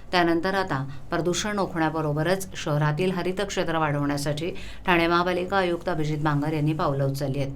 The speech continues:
शहराचा पूर्व भाग डोंगराळ, इसब पश्चिम भागात डोंगरांनी नदीचे खोरे विकसित केले. शहरांची अंतिम सीमा येऊर टेकडी आहे. पालिका हद्दीत संजय गांधी नॅशनल पार्क क्षेत्रासह हरित क्षेत्र छप्पन्न पूर्णांक एक टक्के आहे.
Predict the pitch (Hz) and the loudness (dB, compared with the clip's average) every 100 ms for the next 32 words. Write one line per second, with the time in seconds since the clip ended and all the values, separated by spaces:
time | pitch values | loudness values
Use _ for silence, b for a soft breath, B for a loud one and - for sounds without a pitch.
0 | B B B - 190 180 185 190 196 196 | B B B 0 4 4 4 2 2 2
1 | 196 180 170 170 160 147 151 151 156 - | 2 0 -2 -4 0 2 2 2 0 -4
2 | 151 147 185 185 - 165 - 185 185 185 | -6 0 -2 -2 -6 -4 -2 -2 0 0
3 | 165 160 - B B B 170 160 160 165 | 0 -2 -4 B B B 2 2 4 2
4 | 175 185 170 147 151 165 151 160 151 147 | 2 0 0 -2 -2 -2 -2 -2 0 0
5 | 147 143 151 147 147 143 - B B B | -2 -2 -4 -6 -6 -6 -10 B B B
6 | - 180 160 160 156 160 147 160 160 175 | -2 0 2 2 2 0 0 0 0 0
7 | 170 185 175 170 175 185 180 175 214 233 | 2 2 0 0 0 -2 -2 -2 -4 -8
8 | B B - 185 180 202 196 190 190 185 | B B 2 4 6 4 2 2 2 2
9 | 156 165 160 156 160 165 147 - 165 165 | 0 0 0 0 0 0 -2 -2 -2 -2
10 | 165 165 - 156 156 156 151 165 180 156 | -4 -4 -6 -4 -2 -4 -2 -2 0 -2
11 | 156 190 185 170 151 143 143 B B - | 0 0 0 -2 0 -2 -4 B B 0
12 | 190 175 180 196 185 175 175 175 156 156 | 0 2 2 2 0 0 0 0 -2 -4
13 | 143 143 - | -6 -6 -10